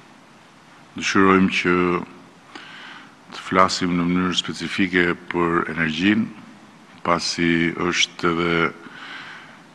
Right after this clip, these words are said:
ë, palca e shtyllës kurrizore të gjithë sistemit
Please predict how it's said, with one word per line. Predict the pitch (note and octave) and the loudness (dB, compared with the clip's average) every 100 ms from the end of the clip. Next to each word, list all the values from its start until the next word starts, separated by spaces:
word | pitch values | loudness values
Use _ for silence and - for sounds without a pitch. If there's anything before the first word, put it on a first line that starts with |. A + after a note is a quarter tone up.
| - - - | -20 -20 -16
ë, | - - G1+ - - - - - | -8 -6 -6 -6 -10 -14 -18 4
palca | F#2+ G2+ F2 - D#2+ D2+ - - - - - - - - - | 6 8 4 2 2 0 -8 -16 -20 -20 -20 -20 -20 -18 -10
e | E2+ E2 D#2+ - - - - - - - - - - - - - - - - - - | -8 -4 -6 -6 -14 -20 -20 -20 -20 -20 -20 -20 -20 -18 -20 -20 -20 -20 -20 -18 -12
shtyllës | - - F#2 F2+ - - - - - - - - - - - - - - - - | -8 -2 0 2 0 -4 -4 -8 -10 -12 -16 -20 -20 -20 -20 -20 -20 -20 -20 -6
kurrizore | F2+ F2 E2+ F#2 F2 | -2 0 4 4 4
të | D#2+ | 2
gjithë | D#2+ G2 - | -2 -6 -6
sistemit | - - F2+ E2 D#2+ | -8 -2 0 2 -2